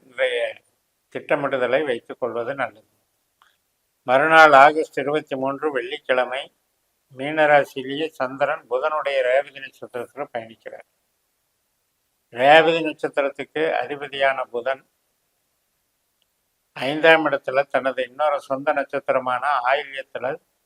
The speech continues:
கடகராசியில இருக்கார். அப்ப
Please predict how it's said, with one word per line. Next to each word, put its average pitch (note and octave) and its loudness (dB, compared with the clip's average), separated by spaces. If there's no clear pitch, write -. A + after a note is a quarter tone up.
கடகராசியில C3+ 0
இருக்கார். - -16
அப்ப C3+ -4